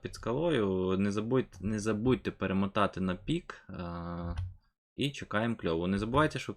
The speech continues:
крім, е, монстра, тут може ловитися і звичайна, е, форель, е, і все.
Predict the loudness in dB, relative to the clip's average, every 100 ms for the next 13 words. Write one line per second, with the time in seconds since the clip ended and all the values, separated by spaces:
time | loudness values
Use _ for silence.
0 | -6 0 2 2 0 -2 -2 0 0 2
1 | 2 2 -4 -4 -2 0 0 0 2 0
2 | 0 0 -2 -2 -2 0 2 0 -4 -14
3 | -20 _ -6 -4 -4 -2 0 2 0 -4
4 | -8 -10 -12 -16 -20 -14 -10 -10